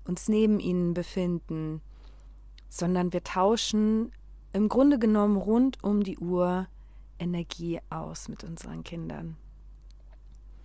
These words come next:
Unsere Kinder sind subtil so stark mit uns verbunden, dass sie nicht nur unsere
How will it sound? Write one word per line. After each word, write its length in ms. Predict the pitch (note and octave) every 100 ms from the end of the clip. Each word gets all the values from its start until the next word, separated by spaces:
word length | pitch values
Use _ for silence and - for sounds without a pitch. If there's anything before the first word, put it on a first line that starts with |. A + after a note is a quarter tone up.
| - - - - - -
Unsere 320 | G#3 G#3 G#3+ A3
Kinder 320 | A#3 A#3+ A#3+
sind 240 | F#3+ G#3
subtil 600 | G3+ G3+ - A3+ A3+ G#3+
so 300 | F3+ G3 A#3+
stark 500 | B3+ - F#3+ G#3+ -
mit 160 | A3 -
uns 300 | G3 G3+ -
verbunden, 840 | G3 F#3+ G3 A3 A#3+ - D3 D#3 - - - - - -
dass 320 | F#3 F3 -
sie 400 | G3+ G3 F#3+ F3+
nicht 440 | G3+ G#3+ G#3 -
nur 560 | G3+ G3 F#3 F3+ F3 E3+
unsere 640 | - F3+ E3+ E3 D#3+ D#3+